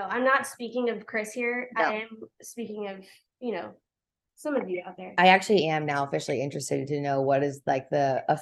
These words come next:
Speaker 2: like, the Guinness World Book, World Book of Records or whatever. I'm
Speaker 1: How
Speaker 2: try-
Speaker 1: far a name's gone?
Speaker 2: I need to know.
Speaker 1: Yeah, that's a great question.
Speaker 2: It's in,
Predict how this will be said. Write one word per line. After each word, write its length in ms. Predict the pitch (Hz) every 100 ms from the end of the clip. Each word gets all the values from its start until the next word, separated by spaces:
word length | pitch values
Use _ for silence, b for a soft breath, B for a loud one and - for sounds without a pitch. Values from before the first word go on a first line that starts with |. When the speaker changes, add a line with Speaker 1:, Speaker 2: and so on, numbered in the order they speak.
| - -
Speaker 2:
like, 220 | 143 -
the 80 | 151
Guinness 300 | 151 151 -
World 160 | 147 143
Book, 220 | 143 - _ -
World 420 | 151 151 147 - _ _
Book 200 | 160 139
of 120 | 151
Records 380 | 147 139 151 151
or 60 | 143
whatever. 360 | 139 143 151
I'm 100 | 143
Speaker 1:
How 120 | 240 233
Speaker 2:
try- 120 | -
Speaker 1:
far 220 | 240 226
a 40 |
name's 260 | 220 208 226
gone? 280 | 220 220 240
Speaker 2:
I 140 | 175 170
need 260 | 170 170
to 100 | 170
know. 300 | 160 185 - - _ -
Speaker 1:
Yeah, 220 | 233 254 240
that's 220 | 240 262
a 20 |
great 420 | 214 202 196 -
question. 520 | 160 110 - 110 117 -
Speaker 2:
It's 320 | - - -
in, 280 | 175 165